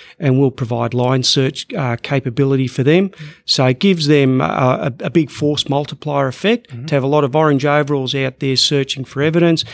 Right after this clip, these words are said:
Speaker 1: And our people are trained to understand how to protect evidence and do it properly so that it supports the, uh, police case.
Speaker 2: Mm. And Dave, you're the Deputy Chief Officer now with the S E S.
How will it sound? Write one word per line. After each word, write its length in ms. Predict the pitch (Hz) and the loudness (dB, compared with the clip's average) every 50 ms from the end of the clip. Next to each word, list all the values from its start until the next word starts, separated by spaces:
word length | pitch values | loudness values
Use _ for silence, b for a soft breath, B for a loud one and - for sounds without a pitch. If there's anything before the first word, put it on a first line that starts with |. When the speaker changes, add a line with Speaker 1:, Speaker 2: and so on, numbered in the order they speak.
| B B B B B B - | B B B B B B -2
Speaker 1:
And 140 | - 156 170 | 0 2 4
our 140 | 175 160 | 4 2
people 320 | - - 156 143 - 123 127 | 0 0 0 -2 0 -2 -6
are 40 | 123 | -6
trained 720 | - - - 156 147 143 143 131 123 139 175 220 220 - b b b b _ - | -4 -4 0 0 2 2 2 2 2 0 0 0 -2 -6 b b b b _ -4
to 180 | - 143 131 | -2 -2 0
understand 960 | 135 131 131 117 123 - - - - - 139 139 135 123 117 127 156 196 190 - b b b | 0 0 0 0 0 0 0 0 0 0 0 2 2 0 0 0 0 0 -2 -4 b b b
how 140 | b 135 135 | b -2 -2
to 60 | 120 | -2
protect 480 | 117 - 117 - - - 165 160 - - | -2 -6 -8 -6 -2 -2 -2 -2 0 -2
evidence 560 | 135 117 107 113 113 135 175 220 220 - - b b b b b | -2 -2 0 0 0 2 2 2 2 0 -2 b b b b b
and 200 | - 180 127 123 | -2 0 0 2
do 140 | 117 131 123 | 2 2 0
it 120 | 131 - - | 0 -2 -4
properly 380 | - 123 117 - - 117 110 | -4 -4 -4 -4 -4 -4 -2
so 220 | - - - 131 117 | 0 0 0 0 0
that 100 | 117 - | -2 -2
it 100 | 151 - | -2 -2
supports 540 | - 131 - - 127 117 - - - - | -4 -4 -4 -6 -6 -6 -6 -4 -6 -4
the, 220 | - 131 120 113 113 | -4 -4 -4 -2 -2
uh, 100 | 110 110 | -2 -4
police 320 | - - - 127 110 107 - | -4 -6 -6 -4 -2 -4 -4
case. 400 | - - 113 123 123 - - - _ - | -4 -6 -10 -6 -4 -2 -4 -4 _ -8
Speaker 2:
Mm. 220 | 165 170 160 131 - B B B B B B B | -8 -8 -8 -8 -12 B B B B B B B
And 100 | 190 180 | -4 -2
Dave, 200 | 175 202 208 196 | 0 0 0 2
you're 140 | 202 220 208 | 2 2 4
the 100 | 190 180 | 4 2
Deputy 300 | 139 185 185 185 175 170 | 2 0 0 2 0 0
Chief 240 | - - 175 160 165 | 0 2 0 0 2
Officer 340 | 165 170 147 170 143 - 165 | 0 -2 -2 -4 -4 -2 -2
now 220 | 151 151 165 170 | 0 0 2 2
with 100 | 165 139 | 0 0
the 160 | - 151 147 | 0 0 0
S 160 | 160 151 165 156 | 0 0 -2 -2
E 140 | 143 151 | -2 -2
S. 140 | 113 - - | -2 -4 -6